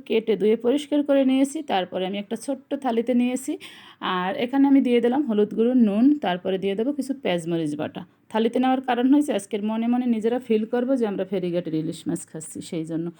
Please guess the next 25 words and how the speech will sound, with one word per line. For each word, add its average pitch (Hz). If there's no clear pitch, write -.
ফেরিঘাটে 214
গেলে 220
তো 226
অনেক 214
বড়তা 196
খাওয়া 277
হয়, 208
আজকে 185
ছোটতা 196
দিয়েই 226
ফেরিঘাটের 175
ফিল 160
নেব। 160
তারপর 269
এখানে 285
হলুদ, 240
নুন 214
দিয়ে 208
মরিচ 190
বাটা, 196
আর 180
মরিচ 240
আর 214
পেঁয়াজ 170
বাটা 160